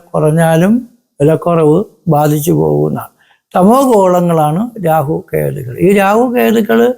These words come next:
നമ്മുടെ ജാതകത്തിൽ ഏത് ഭാവത്തിൽ നിന്നാലും അതിന് ഗ്രഹണ തുല്യമായ ഭാഗ്യക്കുറവുകൾ ഉണ്ടാകും. ഈ ഗ്രഹണം കൊണ്ട് ഏതൊക്കെ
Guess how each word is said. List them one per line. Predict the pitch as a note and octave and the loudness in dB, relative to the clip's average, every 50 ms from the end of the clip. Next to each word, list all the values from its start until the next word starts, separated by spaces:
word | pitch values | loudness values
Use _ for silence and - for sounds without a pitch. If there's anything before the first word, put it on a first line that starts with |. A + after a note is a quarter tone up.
| - _ _ _ _ - _ _ - | -8 _ _ _ _ -20 _ _ -2
നമ്മുടെ | G3+ F#3+ G3 G3+ G3+ G3+ G3+ | 0 2 4 4 4 4 4
ജാതകത്തിൽ | G3 G3 F#3 F#3 F#3 F#3+ F#3+ G3+ G3+ G3+ G3+ F#3 - G3+ G3+ | 2 2 2 2 2 2 2 2 2 2 0 0 -2 -2 0
ഏത് | G#3 G3 F#3 F3+ F#3 F#3+ F#3 G3+ | 2 2 2 2 0 0 0 -2
ഭാവത്തിൽ | D#3+ F3+ F#3+ F3+ F#3 F#3 F#3+ F#3 - G3 F#3 | -2 0 0 0 2 0 0 -2 0 0 0
നിന്നാലും | F3 F3 F3 E3+ E3 E3 F#3+ A3 A3 G#3 | 2 2 2 2 2 2 0 -2 -2 -2
അതിന് | F#3 D#3+ E3 E3+ E3 E3 E3 D#3+ E3 F#3+ A3 - - | 0 2 2 2 2 2 2 0 0 -2 -4 -6 -6
ഗ്രഹണ | G#3+ F3 D#3+ D#3 C#3+ E3+ E3 E3+ F3+ G3 E3+ - - | -4 0 2 2 4 4 4 4 2 0 -2 -2 -2
തുല്യമായ | D#3 D3 D3+ E3 F3 F3 F3 E3+ D#3+ D#3 D3+ D#3 E3 G3 A#3+ A#3 - _ _ _ _ _ _ _ _ - | 0 0 2 2 2 2 2 2 2 2 0 2 0 0 -2 -4 -8 _ _ _ _ _ _ _ _ -2
ഭാഗ്യക്കുറവുകൾ | D#3+ D#3 E3 F3 F3+ F#3+ A3+ G#3+ A3 A3 - - D#3 D3 D3+ D3+ D3+ D#3 D#3 D#3 C#3 C3+ D#3 A3 - - C3+ | 0 2 2 2 2 0 0 -2 -4 -6 -6 -4 -2 0 2 2 2 4 2 2 2 0 0 -4 -6 -8 -10
ഉണ്ടാകും. | A#2+ A2+ A2+ A2 G2 - - - _ _ _ _ _ _ _ _ _ _ _ _ _ _ _ _ _ - F3+ | -10 -10 -8 -10 -10 -10 -12 -16 _ _ _ _ _ _ _ _ _ _ _ _ _ _ _ _ _ 0 0
ഈ | G3 G#3 | 2 4
ഗ്രഹണം | G#3 G3 F#3 E3 F#3+ G#3+ A#3 A#3+ B3+ B3+ | 4 4 2 2 4 2 4 4 4 2
കൊണ്ട് | A#3+ G#3+ G3 F#3+ G3 G3+ A3 G#3+ - - _ _ _ _ _ _ - | 2 2 2 2 2 0 0 -4 -8 -16 _ _ _ _ _ _ 0
ഏതൊക്കെ | F3 F3 F3+ G3 G3+ A3 A3 A3 A#3 A3+ A3+ A3+ | 2 2 4 4 2 2 0 0 0 0 -2 -2